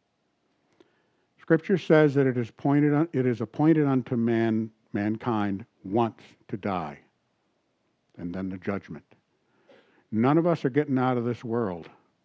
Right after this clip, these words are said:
alive. Now we will, in a manner of speaking, be eternally alive. But I want you to understand the context.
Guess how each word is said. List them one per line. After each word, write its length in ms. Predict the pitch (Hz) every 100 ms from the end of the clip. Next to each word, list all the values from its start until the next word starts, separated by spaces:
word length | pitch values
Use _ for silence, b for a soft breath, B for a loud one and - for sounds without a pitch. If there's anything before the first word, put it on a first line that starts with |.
| _
alive. 400 | 80 87 80 - _ _ _ _ _ _ _ _ _ _ _ _ _ _ _ _ _ _
Now 140 | 113 110
we 160 | 113
will, 380 | 107 120 98 107 _ _ _
in 100 | 107
a 40 | 104
manner 240 | 104 104
of 80 | 98
speaking, 440 | - 98 110 107 107 -
be 180 | 107
eternally 460 | 104 - 107 110 113
alive. 420 | 113 131 127 73 - _ _ _ _ _ _ _ _ _ _ _ _ _ _
But 120 | -
I 40 | 98
want 300 | 107 120 -
you 60 |
to 60 | 131
understand 800 | 131 131 127 - 123 104 98 92 _ _ _ _ -
the 80 |
context. 840 | - - 120 110 107 - _ _